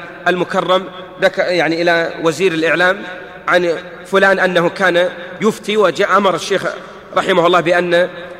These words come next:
الفتوى في وسائل الإعلام إنما هي موكولة إلى هيئة كبار العلماء والمشايخ المشتركين في نور على الدرب،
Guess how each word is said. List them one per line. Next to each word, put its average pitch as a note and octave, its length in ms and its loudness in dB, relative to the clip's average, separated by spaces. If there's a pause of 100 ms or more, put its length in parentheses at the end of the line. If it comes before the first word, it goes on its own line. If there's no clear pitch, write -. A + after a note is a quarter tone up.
الفتوى F3+ 460 2
في D#3 100 0
وسائل F3+ 420 4
الإعلام F3 460 2 (340)
إنما F#3 320 4
هي F3+ 140 6
موكولة F3 520 4
إلى F3 220 2
هيئة G#3 240 4
كبار F3 420 2
العلماء E3+ 460 4
والمشايخ E3 500 2
المشتركين E3+ 600 -2
في E3+ 120 0
نور F3+ 280 0
على D#3+ 140 2
الدرب، D#3 340 0